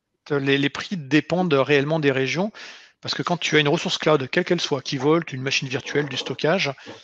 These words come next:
le coût de la ressource, en fait, il n'y a pas de coût caché. C'est-à-dire qu'on va te mettre dans le coût de la ressource, euh, combien ça nous coûte en électricité sur la région donnée, combien coûte la main-d'œuvre, euh,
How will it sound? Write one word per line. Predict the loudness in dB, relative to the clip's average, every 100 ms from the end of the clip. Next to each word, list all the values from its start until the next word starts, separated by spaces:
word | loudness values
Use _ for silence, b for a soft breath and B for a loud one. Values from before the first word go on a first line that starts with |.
| B B B -16
le | -8
coût | 0
de | 4
la | 6
ressource, | 4 2 0 -2 -4
en |
fait, | -2 -2 -2
il | -6
n'y |
a | -6
pas | -6
de | -6
coût | -8
caché. | -6 -4 -4
C'est-à-dire | -6 -8 -10
qu'on | -14 -6
va | -4
te | -2
mettre | -4 -4 -6
dans | -8
le | -6
coût | 0
de |
la | 0
ressource, | 0 -6 -6 -6 -8 -14 -16 B B B B B B _
euh, | -2 0 0
combien | 0 0
ça | 2
nous | 0
coûte | -2 -2
en |
électricité | -2 -2 -4 -4 -2 -2
sur | -4
la | -6
région | -6 -6 -6
donnée, | -2 0 0
combien | -2 -4
coûte | -4 -6 -6
la | -2
main-d'œuvre, | 0 4 4 4 2
euh, | 0 -2